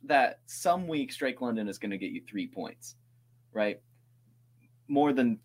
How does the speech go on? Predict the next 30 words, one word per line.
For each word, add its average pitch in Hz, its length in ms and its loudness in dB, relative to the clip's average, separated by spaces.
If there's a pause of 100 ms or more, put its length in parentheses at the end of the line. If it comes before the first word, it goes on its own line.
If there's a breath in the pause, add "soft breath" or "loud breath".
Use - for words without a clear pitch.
four 113 220 0
times 90 340 -2
a 85 60 -10
season, - 320 -10
probably. 76 440 -6
Like, - 160 -8
it's, - 200 -10 (140)
but - 300 6 (260)
ceiling's 147 280 0
there. - 140 0
Anyway, 180 300 4 (140 loud breath)
I'm 202 100 6
taking 285 220 12
Drake 208 160 10
London 165 200 10
in 151 40 4
this 143 160 6
trade. 120 220 8
I'm 143 100 10
not 180 120 10
gonna - 180 10
<laughs> - 0 -
spend - 200 2
much - 260 6
more - 140 10
time 147 320 8
on 104 180 4
it. - 120 -6 (440 loud breath)
Um, 110 380 8
I, 127 100 4